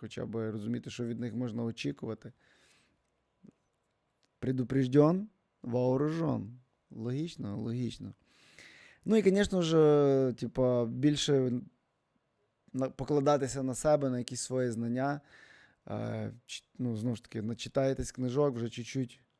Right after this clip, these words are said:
зможете говорити і розуміти, про що і ті психологи говорять. Можливо, комусь потрібна консультація, то я, ну, я ж не психолог, то звертайтесь, от, будь ласка, до цього мужчини можете звертатись. Я не знав, я не знаю, я не був,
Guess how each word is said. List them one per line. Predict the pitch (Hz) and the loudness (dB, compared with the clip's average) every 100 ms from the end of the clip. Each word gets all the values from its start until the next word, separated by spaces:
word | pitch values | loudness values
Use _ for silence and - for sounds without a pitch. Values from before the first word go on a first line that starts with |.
| _ _ | _ _
зможете | 117 131 127 120 120 | -6 -2 -2 -2 -4
говорити | 113 117 127 147 143 123 - _ _ _ _ _ _ _ - | -2 -2 0 0 0 -8 -10 _ _ _ _ _ _ _ -12
і | 110 | -8
розуміти, | 117 113 131 123 120 | -6 -4 -4 -4 -8
про | 110 | -10
що | - 123 | -6 -4
і | 120 | -2
ті | 113 | -4
психологи | 110 - - 147 139 127 | -8 -8 -4 0 0 0
говорять. | 123 113 117 113 110 | 0 0 0 0 -2
Можливо, | 117 135 180 | -4 0 2
комусь | 170 147 160 | 2 -2 -4
потрібна | - 120 147 135 | -4 -4 -2 -2
консультація, | 120 120 120 113 123 120 117 110 104 | -2 -6 -8 -4 -4 -4 -4 -6 -6
то | 110 | -6
я, | 113 113 110 | -4 -4 -6
ну, | 104 113 | -6 -8
я | 107 113 110 | -6 -6 -6
ж | 113 | -8
не | 117 | -10
психолог, | - - 127 127 110 | -10 -10 -6 -6 -6
то | - | -12
звертайтесь, | 104 110 - 123 120 101 | -12 -8 -4 -4 -6 -8
от, | 104 | -8
будь | 98 110 | -8 -8
ласка, | 113 110 - 101 101 _ | -6 -6 -10 -16 -16 _
до | 160 - 107 | -12 -8 -8
цього | - 113 117 | -6 -4 -4
мужчини | 107 107 - 120 123 | -6 -10 -8 -8 -8
можете | 113 104 104 | -10 -12 -14
звертатись. | 104 - 98 101 - - _ _ _ _ _ _ _ - - _ | -14 -12 -10 -10 -12 -20 _ _ _ _ _ _ _ -20 -20 _
Я | 135 151 | -2 0
не | 160 | 2
знав, | 143 156 165 160 | 2 2 2 0
я | 151 147 147 | 0 0 0
не | 147 | 0
знаю, | 139 147 151 143 | 0 0 2 2
я | 143 | 2
не | 139 135 | 0 -2
був, | 131 156 | -2 -4